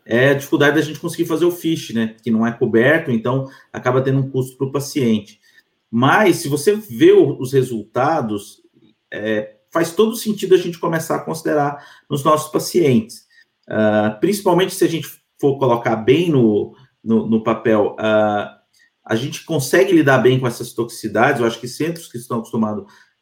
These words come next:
a fazer transplante não têm essa, problemas em fazer um, um tandem. Ah, e a sobrevida é muito boa e a, é até,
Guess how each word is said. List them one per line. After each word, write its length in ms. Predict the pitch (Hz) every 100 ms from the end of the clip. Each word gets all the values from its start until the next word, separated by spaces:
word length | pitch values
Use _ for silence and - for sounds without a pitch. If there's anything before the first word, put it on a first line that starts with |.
| -
a 80 | 117
fazer 280 | 123 117 117
transplante 540 | 123 113 120 117 120
não 160 | 123 113
têm 280 | 147 180
essa, 200 | 143 - - - 117 -
problemas 540 | 117 110 139 - 113
em 120 | 110
fazer 280 | 110 107 113
um, 140 | 110 117
um 120 | 110
tandem. 540 | - 110 139 160 165 _ _ - - _ -
Ah, 560 | 110 113 113 113 - -
e 300 | 160 233 - - - - _ _ 113 113
a 60 | 131
sobrevida 640 | - 180 151 165 220 214 -
é 80 |
muito 340 | 165 170 165 139
boa 540 | 110 117 156 214 220 _ _ _ _ _
e 600 | 147 160 160 165 160 - _ _ _ _
a, 140 | 151 -
é 100 | 180
até, 440 | 202 214 254 -